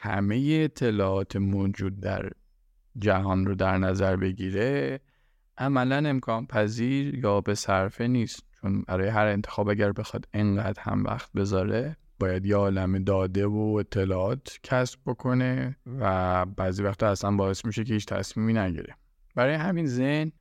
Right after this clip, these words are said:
مجبوره یه ترفندایی رو استفاده بکنه، یک میانبرهایی استفاده بکنه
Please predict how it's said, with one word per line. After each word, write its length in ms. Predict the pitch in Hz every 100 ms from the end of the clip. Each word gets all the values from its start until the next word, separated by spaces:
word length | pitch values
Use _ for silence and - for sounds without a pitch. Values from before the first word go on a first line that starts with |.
| -
مجبوره 640 | 107 104 104 104 123 151 147
یه 120 | 147
ترفندایی 1000 | - 110 107 104 - 98 95 101 123 147
رو 80 | 147
استفاده 600 | 135 131 123 131 127 127
بکنه، 460 | 127 - 123 123
یک 260 | 113 120 -
میانبرهایی 1120 | 107 107 101 95 92 95 98 98 107 131 156 160
استفاده 640 | - - 135 139 135 139
بکنه 680 | 135 - 131 131 131 127